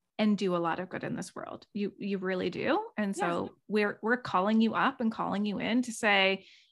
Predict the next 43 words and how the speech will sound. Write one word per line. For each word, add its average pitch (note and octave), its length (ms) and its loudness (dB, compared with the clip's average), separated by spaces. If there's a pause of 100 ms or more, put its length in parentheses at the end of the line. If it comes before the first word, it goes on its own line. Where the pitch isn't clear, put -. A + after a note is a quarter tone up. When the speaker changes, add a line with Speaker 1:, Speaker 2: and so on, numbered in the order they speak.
(120)
Speaker 1:
if G3 260 0
you're G3 280 4
ready F3 380 0
for C#4 200 4
that D4+ 300 8
life, G4 580 4 (260)
if A3+ 140 -4
you're A#3 140 2
ready G3+ 400 0
to D4 360 0
do B3+ 220 2
a - 20 4
lot C#4+ 200 6
of C#4+ 60 2
good E4 200 6
and D#4 100 2
have A#3+ 160 4
a B3 40 -4
lot C4 140 4
of C4+ 80 -4
fun B3+ 180 2
and C#4+ 80 2
make B3 200 0
a C4 40 2
lot C4 140 4
of C4 60 0
money, A#3+ 320 2 (840)
all F#3 80 -6
right, F#4+ 280 -2 (100)
we've G#3+ 240 -2
got B3 200 0
the C4+ 120 -2
Speaker 2:
Let's - 240 2 (100)
do - 20 -
Speaker 1:
platform. C#4 180 8
Speaker 2:
it. - 960 0
Speaker 1:
Mm-hmm. A3 800 -4
Speaker 2:
Okay. A#3 340 -4 (160)
Speaker 1:
Okay. - 160 -2 (480)
Speaker 2:
Tomorrow, C4 460 4
we're D4 140 4
talking B3 500 0
about G3+ 540 2